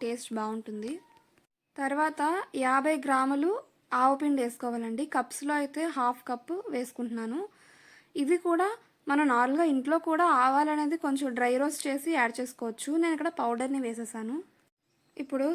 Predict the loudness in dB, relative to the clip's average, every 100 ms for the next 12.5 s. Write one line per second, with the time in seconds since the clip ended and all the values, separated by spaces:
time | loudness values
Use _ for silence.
0 | 0 4 4 4 2 0 0 0 0 0
1 | -2 0 0 0 0 -2 -4 -4 -4 -2
2 | -4 -4 -4 -2 -2 0 0 -2 -4 -6
3 | -8 -8 -10 -10 -14 -20 _ _ -2 -2
4 | -2 -2 0 0 0 2 0 0 -4 -4
5 | -4 -2 -2 -2 -2 -2 -2 -6 -8 -8
6 | -8 -6 -4 -6 -4 -4 -2 -2 -4 -6
7 | -6 -4 -4 -6 -4 -4 -4 -14 -20 _
8 | -2 -2 -2 0 0 0 -2 0 -2 -6
9 | -6 -6 -6 -4 -6 -6 _ _ _ _
10 | _ 0 2 2 2 2 2 2 2 4
11 | 2 2 0 -2 0 4 4 4 2 0
12 | -4 -4 -6 -4 -2